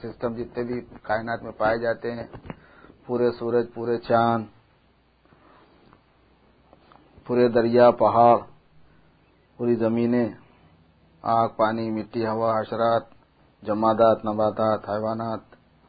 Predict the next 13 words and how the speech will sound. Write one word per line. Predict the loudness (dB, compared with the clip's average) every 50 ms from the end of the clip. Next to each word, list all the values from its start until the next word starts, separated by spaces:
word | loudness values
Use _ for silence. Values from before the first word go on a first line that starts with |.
| _ _ _ _ _ _ _ -20 _ _ -12
موالید، | -6 0 4 4 4 6 4 4 2 0 0
عناصر، | -2 -4 -2 -2 -2 -2 -2 -2 -2 -4 -4 -8 -20 _ _ _ _ _ _ _ _ _ _ _ _ _ _ _ _ _ _ _ _ _ _ _ _ _ _ _ _ _ _ _ _ _ _ _ _ _ _ _ _ _ _ _ -20 -20 -20 _ _ _ _ _ _ _ _ _ _ _ _ _ _ _ _ _ _ _ _ _ _ _ _ _ _ _ _ -6
یہ | -4 -4 -4 0 4
سب | 6 8 8
مل | 8 8 8 8
کے | 8 10
ایک | 10 10 8 8 4
ہے۔ | -2 -8 -10 _ _ _ _ _ _ _ _ _ _ _ _ _ _ _ _ _ _ _ _ _ _ _ _ _ -20 -20 -20 -20 _ _ _ _ _ _ _
اس | -8 -2
کا | 0
مراقبہ | 2 4 6 6 6 6 6 6 6 6
بھی | 6 6 4
کراتے | 4 6 6 6 6 4